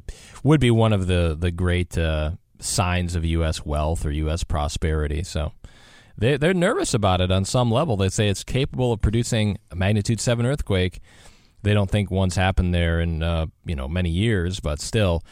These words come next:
But what's interesting, they say the threat of destruction on top of faults is such a risk that some agencies have taken steps to vacate or demolish buildings directly on top of them.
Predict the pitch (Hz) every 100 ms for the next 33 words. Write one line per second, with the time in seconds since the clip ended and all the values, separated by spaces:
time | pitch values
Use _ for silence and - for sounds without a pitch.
0 | - - - - - - 131 131 175 180
1 | 143 127 110 101 131 107 95 139 175 123
2 | 107 - 127 139 - 98 90 - 113 90
3 | 82 - 110 92 - - 160 - - 175
4 | - 175 156 113 60 - - - - -
5 | - - - 101 101 - 131 - 120 123
6 | 113 98 104 92 92 - 104 104 95 -
7 | 98 - - 85 90 104 - 101 67 90
8 | 87 87 90 90 - 92 87 92 85 -
9 | 87 98 92 85 78 - 90 87 78 73
10 | 78